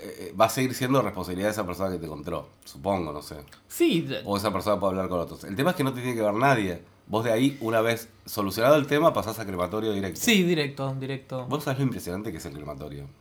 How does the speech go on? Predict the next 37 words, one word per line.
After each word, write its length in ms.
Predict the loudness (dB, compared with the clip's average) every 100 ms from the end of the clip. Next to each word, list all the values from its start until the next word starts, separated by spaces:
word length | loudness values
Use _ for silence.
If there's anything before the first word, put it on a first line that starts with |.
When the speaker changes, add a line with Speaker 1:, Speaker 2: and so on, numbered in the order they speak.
| _ _ _ _
Speaker 2:
¿Impresionante 580 | -8 -6 -6 -4 0 2
de 100 | 2 2
lindo? 520 | 0 0 2 0 -2 -14 _ _
Speaker 1:
No. 300 | -6 -4 -4 -8 _ _ _ _
Speaker 2:
¿De 100 | -14
impresionante 680 | -12 -12 -10 -4 -2 0 -2
de, 180 | -4 -6
de 140 | -8
fuerte? 520 | -4 2 2 2 -6 -8 -16 -20 _ -2
Speaker 1:
Vienen 360 | 2 4 2 0
co-, 120 | -6
es 120 | -8
como 180 | -4 0
una 180 | 0 0
cola 280 | 0 2 2
de 120 | 2
autos 320 | 0 -2 -4
que 100 | -4
vienen 180 | -4 -2
uno 100 | -2
tras 240 | -4 -8
otro. 240 | -12 -12 0
Speaker 2:
Sí, 160 | 2
sí, 140 | 2 2
Speaker 1:
Llega, 280 | 4 6 6
Speaker 2:
claro. 260 | 4 2 0
Speaker 1:
hay, 200 | 0 0
Speaker 2:
Sí, 60 |
sí. 40 | -4
Speaker 1:
hay 80 | -2
personas, 720 | -2 -4 -6 -6 -6 -10 -20 _ _
hay 140 | -8
tan-, 340 | -6 -8 -8 -8 -10
los 180 | -8
do-, 160 | -8 -12
dolientes 840 | -10 -8 -6 -4 -4 -6 -8 -8 -6
ahí. 460 | -4 -4 -4 -6